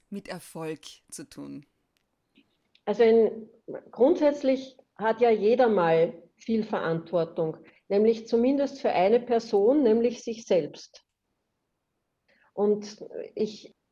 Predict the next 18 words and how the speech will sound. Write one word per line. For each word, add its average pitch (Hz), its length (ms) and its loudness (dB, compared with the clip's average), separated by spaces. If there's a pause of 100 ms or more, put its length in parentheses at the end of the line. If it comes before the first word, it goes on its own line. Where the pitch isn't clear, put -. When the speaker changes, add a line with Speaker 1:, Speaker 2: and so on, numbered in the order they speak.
(120)
Speaker 2:
bin 233 480 4
eine 202 240 2
große 254 520 2
Verfechterin 220 1300 -2 (220)
der 202 140 0
Idee 202 340 -2
der 214 180 2
Eigenverantwortung, 180 1200 -2 (600)
weil, 214 840 6 (420)
ja, 262 240 0
Verantwortung 240 800 0
für 233 180 0
sich 226 260 -8
selber 220 400 2
übernehmen 220 480 0
ist 247 160 -4
einmal 226 260 0
die 220 60 0